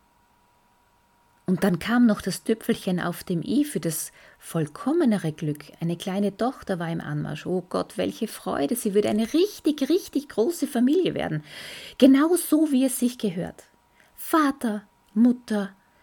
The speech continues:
ein Sohn und nun auch eine Tochter. Und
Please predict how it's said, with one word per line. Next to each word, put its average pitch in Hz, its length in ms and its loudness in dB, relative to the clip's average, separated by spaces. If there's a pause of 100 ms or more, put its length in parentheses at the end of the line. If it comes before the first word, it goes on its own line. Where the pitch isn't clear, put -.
(120)
ein 147 220 -2
Sohn 165 440 -2 (680)
und 185 260 -2
nun 202 200 2
auch 170 200 -4
eine 151 280 -8
Tochter. - 460 -18 (1700)
Und - 480 -6